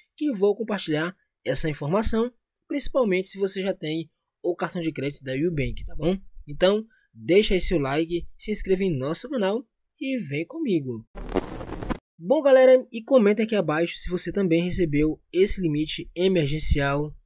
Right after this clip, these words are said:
do cartão de crédito Ubank, tá bom? Lembrando que o seu comentário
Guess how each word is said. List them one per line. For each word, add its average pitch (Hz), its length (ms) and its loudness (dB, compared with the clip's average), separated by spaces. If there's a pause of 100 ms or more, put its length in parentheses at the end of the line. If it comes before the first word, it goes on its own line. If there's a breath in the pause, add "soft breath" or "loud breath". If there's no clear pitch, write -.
(140)
do 143 400 0
cartão 175 300 -2
de 160 100 0
crédito 143 400 -2
Ubank, 156 420 0
tá - 140 -20
bom? 151 220 -2 (320)
Lembrando 123 360 -4
que 147 80 -12
o 147 40 -8
seu 139 120 -8
comentário 156 640 0